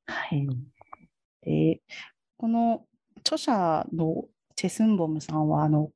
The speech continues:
Speaker 1: 高校で教師をされてる
Speaker 2: うん。
Speaker 1: 方なんですけれども、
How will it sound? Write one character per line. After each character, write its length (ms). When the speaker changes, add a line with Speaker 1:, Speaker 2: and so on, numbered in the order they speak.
Speaker 1:
高 180
校 220
で 180
教 180
師 140
を 80
さ 120
れ 80
て 140
る 240
Speaker 2:
う 60
ん。 320
Speaker 1:
方 400
な 140
ん 80
で 80
す 100
け 120
れ 80
ど 120
も、 380